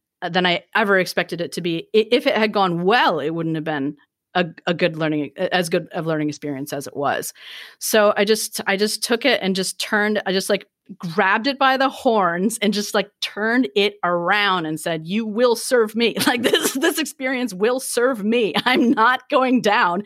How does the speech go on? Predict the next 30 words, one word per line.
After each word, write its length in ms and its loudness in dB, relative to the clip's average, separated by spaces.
on 180 0
this 220 0
experience." 680 0
Yes, 340 0
I 80 0
was 180 -4
totally 460 -4
afraid, 400 -2
but 300 2
at 140 0
the 120 -2
end 140 2
of 60 2
the 80 0
day, 220 2
I 140 2
did 260 0
learn 260 0
a 60 -6
lot. 320 -4
And 140 2
it 160 -2
w-, 220 -2
it 180 2
wasn't, 460 2
you 120 2
know, 180 0
nobody 360 4
died. 400 0
And, 320 0